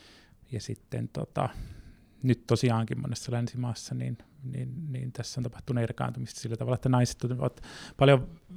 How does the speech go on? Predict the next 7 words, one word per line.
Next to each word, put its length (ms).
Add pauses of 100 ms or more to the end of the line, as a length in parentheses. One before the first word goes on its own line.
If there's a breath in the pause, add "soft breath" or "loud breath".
(400)
avoimempia, 800
vapaamielisempiä, 880
mitä 140
tulee 240
esimerkiksi 420
kysymyksiin 440
seksuaalisuudesta, 920